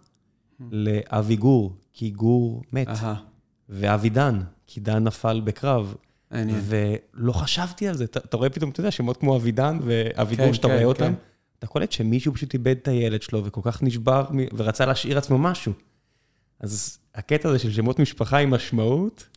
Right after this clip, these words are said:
Speaker 1: וואו.
Speaker 2: כן,
Speaker 1: וואו.
Speaker 2: אנחנו תופסים את זה כאילו זה איזה משהו שרץ אלפי שנים ומאות שנים, וזה בעצם כל כך
Speaker 1: כן,
Speaker 2: חדש
Speaker 1: כן.
Speaker 2: יחסית. לא רק אלה, אז נניח גם, לא יודע מה, אשכנזים וצפון אפריקאים ששינו את זה לפני מאה, מאתיים שנה, זה לא כל כך מזמן.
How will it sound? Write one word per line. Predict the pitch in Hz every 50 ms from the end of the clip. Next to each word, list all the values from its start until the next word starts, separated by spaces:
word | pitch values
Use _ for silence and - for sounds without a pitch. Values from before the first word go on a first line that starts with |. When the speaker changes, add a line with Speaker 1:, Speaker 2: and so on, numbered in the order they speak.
| _
Speaker 1:
וואו. | - - 117 107 95
Speaker 2:
כן, | 90 - - _ _ _ _ _ _ _ _ _ _ 107
Speaker 1:
וואו. | 117 120 277
Speaker 2:
אנחנו | 233 143 - - 127 120
תופסים | - 127 - - - - 160 180
את | 170
זה | 151 151
כאילו | - 160 156 151
זה | 143 147
איזה | 139 131 123 127
משהו | 131 139 151 143 170
שרץ | 147 - 131 120 135 135 - 147
אלפי | 127 120 - 151 143
שנים | - 151 143 143 139 135
ומאות | 127 127 131 143 143
שנים, | - 160 160 147
וזה | 127 123
בעצם | 120 127 143 - -
כל | 135 - - -
כך | - 143 - - -
Speaker 1:
כן, | - 123
Speaker 2:
חדש | 117 139 127 120 123 143 120
Speaker 1:
כן. | 110 104
Speaker 2:
יחסית. | 139 - - 104 - - 117 117 - - - _ _ _ _ _ _
לא | - 117
רק | 131 135 131 -
אלה, | 117 110 107 98
אז | 101 110
נניח | 95 98 104 107 104 -
גם, | 104 104 104 98 101
לא | 104
יודע | 107 101 101 98
מה, | 92 92 90 - _ _ _ _ _ _ _ _ _
אשכנזים | - - - 117 110 104 98 104 117 117 110
וצפון | - - - 123 120
אפריקאים | 120 - - 117 - - 117 113 113
ששינו | 110 - 113 104 - - 113 110 113 113
את | 113
זה | 113 113
לפני | 113 - - 117
מאה, | 110 113 117 113
מאתיים | 110 107 - 113 110 110 104
שנה, | 113 107 107 104
זה | 101 92 107
לא | 107 123 143 - - 160 151 143 143 139 135
כל | - - - 127 120 -
כך | - 143 143 - -
מזמן. | 131 117 107 113 127 139 123 104 101